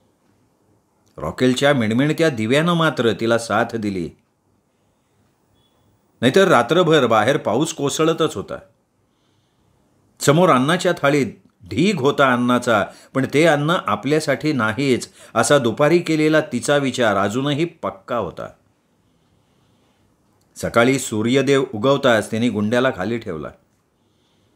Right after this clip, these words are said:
पुन्हा उठून स्नान करून मडक्यातलं पाणी पिऊन ती नवीन कामाच्या शोधात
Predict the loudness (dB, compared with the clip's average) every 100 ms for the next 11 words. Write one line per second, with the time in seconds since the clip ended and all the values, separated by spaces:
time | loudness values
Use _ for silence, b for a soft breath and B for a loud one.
0 | _ _ 0 4 4 4 0 -2 -2 -2
1 | 0 0 0 0 0 0 -4 B B 2
2 | 2 0 0 0 0 0 0 0 0 -2
3 | -2 -2 0 0 -2 -2 -2 0 -2 -4
4 | -4 -4 -2